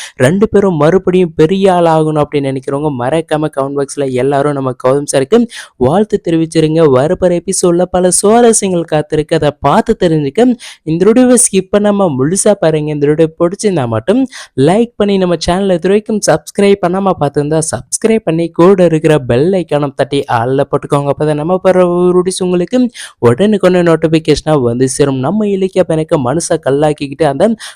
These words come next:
அம்மன் முன்னாடி நின்று வேண்டிக்கிட்டு பையனுக்கு மஞ்சள் கயிறை தன்னுடைய கழுத்துல போட்டுக்கிட்டு தங்கத்தாலியை எடுத்துட்டு போயிட்டு அடமானம் வச்சு கிட்டத்தட்ட ரெண்டு லட்ச ரூபாய் பணத்தை பையனுக்கு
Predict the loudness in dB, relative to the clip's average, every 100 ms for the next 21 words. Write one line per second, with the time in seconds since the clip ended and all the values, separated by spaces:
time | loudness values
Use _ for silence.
0 | -6 -4 0 0 0 0 0 0 0 0
1 | 0 2 2 0 -2 -2 -2 -2 -4 -6
2 | -6 -6 -4 -2 -2 -2 -4 -4 -2 -2
3 | -2 -4 -2 -4 -4 -4 -4 -4 -2 -2
4 | -4 -14 -6 -4 -2 -2 0 0 2 0
5 | 0 -2 2 2 2 0 0 0 -2 -2
6 | -4 -4 -6 -4 -4 0 0 2 0 0
7 | 0 0 0 0 -2 -2 -2 -2 -2